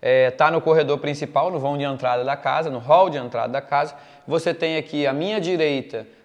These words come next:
onde a gente mostrou pra vocês aí, né?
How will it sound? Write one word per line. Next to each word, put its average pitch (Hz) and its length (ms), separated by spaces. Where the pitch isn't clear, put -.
onde 143 220
a 151 40
gente 147 280
mostrou 147 420
pra 151 140
vocês 135 460
aí, 135 240
né? 202 220